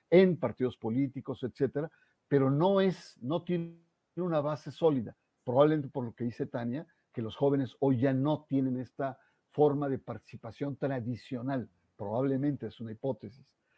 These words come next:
Otro elemento de diferencia entre México y España <coughs> es que en España la Iglesia Católica ha tomado distancia de, de Vox, y de la derecha, ¿no? Es decir, eh,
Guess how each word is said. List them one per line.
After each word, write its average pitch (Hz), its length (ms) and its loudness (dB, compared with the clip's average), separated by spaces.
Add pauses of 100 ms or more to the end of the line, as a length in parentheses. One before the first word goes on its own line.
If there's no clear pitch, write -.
(500)
Otro 220 320 8
elemento 185 720 0
de 127 160 0
diferencia 143 640 -2
entre 127 200 -6
México 135 360 -4
y 120 80 -2
España 113 380 -6
<coughs> - 360 -10 (360)
es 170 200 4
que 190 380 0
en 143 160 2
España 175 680 0
la 139 160 4
Iglesia 170 560 2
Católica 143 800 -2
ha - 160 4
tomado 180 420 4
distancia 151 880 0 (480)
de, 139 580 0
de 123 160 -2
Vox, - 440 0 (280)
y 131 60 2
de 131 100 2
la 127 140 -2
derecha, 175 380 2 (680)
¿no? 113 140 -6 (560)
Es 110 80 -8
decir, 147 500 2
eh, 120 460 -4